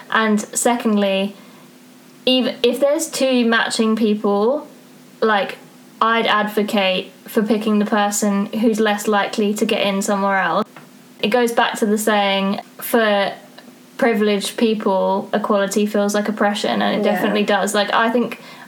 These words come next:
Speaker 1: I think I will, I will know people that would say, like, "Well, that's not fair on white authors," or, "That's not fair on white filmmakers." And I'm like, it's not about being fair to white people, it's equaling the playing fields in
Speaker 2: Yeah.
Speaker 1: creative industries.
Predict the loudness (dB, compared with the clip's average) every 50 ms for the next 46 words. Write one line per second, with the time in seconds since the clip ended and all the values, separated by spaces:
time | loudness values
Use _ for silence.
0 | 0 0 2 2 2 2 0 0 -2 -6 -10 -6 -2 0 2 2 2 2 2 0
1 | 0 0 0 0 2 2 2 2 2 2 2 2 2 2 2 0 0 0 2 0
2 | 0 0 0 0 0 0 0 0 0 0 0 0 0 2 2 2 2 2 0 0
3 | -2 -2 -2 0 0 0 2 2 2 2 2 2 2 2 0 0 0 0 0 0
4 | -2 -2 -2 0 -2 -2 -2 0 0 2 2 2 0 0 -2 -2 -2 0 0 0
5 | 2 2 2 2 2 0 -2 -4 -6 -12 -18 -20 -6 -2 0 0 0 0 0 0
6 | 0 2 2 2 0 0 0 -2 -2 0 0 0 -2 -4 -8 -14 -20 -20 -20 -20
7 | -20 -20 -4 -2 0 2 2 2 2 0 -4 -4 -2 -2 0 2 0 0 2 2
8 | 2 2 2 2 2 2 2 0 0 -2 -8 -12 -20 -20 -20 -20 -20 -20 -2 0
9 | 2 2 4 2 0 0 -2 0 0 2 2 2 0 0 0 2 2 2 2 0
10 | 0 -2 0 0 0 0 0 0 -2 -2 -6 -14 -20 -20 -20 -6 -2 0 0 2
11 | 0 0 0 0 0 2 2 2 2 2 2 0 0 0 0 2 2 2 2 2
12 | 2 2 0 0 0 0 0 -2 -2 -4 -6 -10 -12 -16 -14 -4 -2 0 2 2
13 | 2 0 0 0 0 0 0 0 0 0 0 0 0 -2 -4 -4 -4 -4 -2 -2
14 | -2 -4 -6